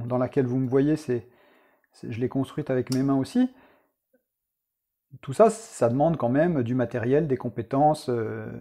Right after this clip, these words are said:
du travail. C'est, c'est, c'est assez dur, c'est, bon, c'est, c'est super à faire, mais ça se fait pas en,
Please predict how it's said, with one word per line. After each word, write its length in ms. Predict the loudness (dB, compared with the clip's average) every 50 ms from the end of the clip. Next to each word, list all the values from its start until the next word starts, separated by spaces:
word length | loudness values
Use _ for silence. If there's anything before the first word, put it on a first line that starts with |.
| -12 -12
du 300 | -12 -12 -12 -10 -12 -12
travail. 440 | -10 -6 -4 0 8 8 8 8 8
C'est, 300 | 2 -4 -6 -6 -6 -6
c'est, 340 | -8 -8 -6 -6 -6 -6 -10 -12
c'est 360 | -16 -4 -2 -2 -2 -2 -8 -10
assez 220 | -12 -10 -8 -6
dur, 280 | -2 2 2 2 0 0
c'est, 300 | -8 -12 -12 -12 -12 -12 -12
bon, 100 | -14 -14 -14 _ _ _ _ -10 -10 -10 -20 -20 -20 -20 _ _ _ _
c'est, 220 | _ -10 -10 -10 -8
c'est 140 | -8 -8
super 380 | -6 -6 -4 2 6 6 8 8
à 40 | 6
faire, 220 | 4 0 -2 -2
mais 120 | -4 -6 -6
ça 160 | -8 -10 -10
se 80 | -8
fait 120 | -8 -8 -2
pas 160 | 2 4 4
en, 540 | 4 4 2 0 -2 -4 -6 -4 -6 -6